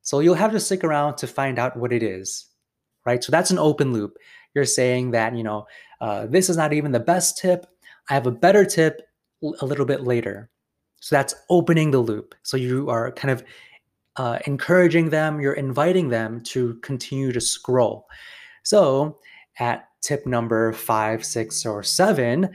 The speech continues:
that's where you will explain the best tip on your list, right? So have these open loops. It will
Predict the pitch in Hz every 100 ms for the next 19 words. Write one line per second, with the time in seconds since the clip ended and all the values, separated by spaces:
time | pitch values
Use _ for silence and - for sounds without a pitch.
0 | - - - 123 123 127 127 131 123 117
1 | 117 117 120 117 113 110 - _ 131 -
2 | - - 123 123 120 120 120 117 113 -
3 | - - _ - 113 165 147 - - -
4 | 123 110 - _ _ _ _ - 120 113
5 | 110 107 98 _ 113 107 107 104 92 -
6 | - _ _ _ 113 110 123 - - 113
7 | 110 - _ _ _ _ _ _ _ _
8 | - 160 165 180 170 156 156 143 135 131
9 | - - 139 139 127 120 117